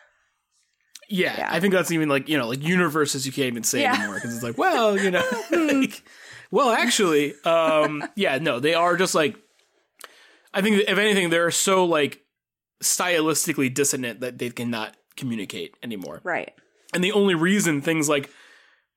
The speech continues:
Speaker 1: Black Adam and Superman can is that, like, they feel like they can exi-, like, like, Black Adam is spawned from the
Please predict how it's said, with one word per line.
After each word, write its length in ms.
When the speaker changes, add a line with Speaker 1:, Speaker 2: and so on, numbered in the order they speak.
Speaker 1:
Black 340
Adam 340
and 80
Superman 420
can 380
is 220
that, 260
like, 340
they 340
feel 300
like 200
they 100
can 160
exi-, 320
like, 280
like, 240
Black 200
Adam 300
is 360
spawned 600
from 400
the 500